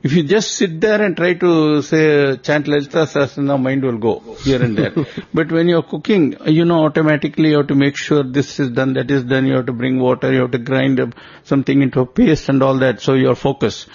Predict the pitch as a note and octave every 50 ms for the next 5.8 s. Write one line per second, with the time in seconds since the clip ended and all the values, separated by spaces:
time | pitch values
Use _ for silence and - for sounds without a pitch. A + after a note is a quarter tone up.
0 | - - - - - - _ - C3 A#2+ A2 C3+ C3 C#3 - - - - - D3
1 | C#3+ C3+ B2 - - - - A#2+ D3 D3 D3+ C3 A#2 C3+ C#3 C#3 B2+ C#3+ C#3 C3+
2 | C3 B2+ A#2 A2+ G2+ B2 A#2 A#2+ A#2 A2+ A2 G2 D#2+ - _ - - - - -
3 | - - _ _ - A#3 A#3 A#3 A3+ A#3+ - - _ _ - - - - - E3+
4 | F3 F#3+ G3 G3+ F#3 F#3 G3+ F#3 F3+ F3+ F3 - - F3+ F3+ F3+ E3+ D#3+ C#3 -
5 | - - E3+ C#3 - A3 G#3 C3+ A#2+ B2 C3 C#3+ C#3+ - -